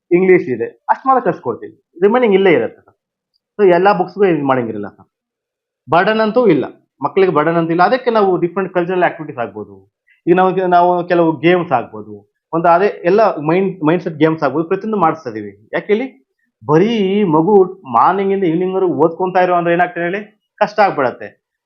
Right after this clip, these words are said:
So ಅದಕ್ಕೆ ನಾವು ಅದ್ರ ಜೊತೆಗೆ ಕಲ್ಚರಲ್ ಆಕ್ಟಿವಿಟೀಸ್ ಇನ್ನೊಂದು ಇನ್ನೊಂದು ಮಾಡಿದಾಗ ಮಗುಗೆ ಏನಾಗತ್ತೆ,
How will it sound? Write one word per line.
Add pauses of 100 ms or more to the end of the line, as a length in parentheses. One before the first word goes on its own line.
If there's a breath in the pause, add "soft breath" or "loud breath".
So
ಅದಕ್ಕೆ
ನಾವು
ಅದ್ರ
ಜೊತೆಗೆ
ಕಲ್ಚರಲ್
ಆಕ್ಟಿವಿಟೀಸ್
ಇನ್ನೊಂದು
ಇನ್ನೊಂದು
ಮಾಡಿದಾಗ
ಮಗುಗೆ
ಏನಾಗತ್ತೆ,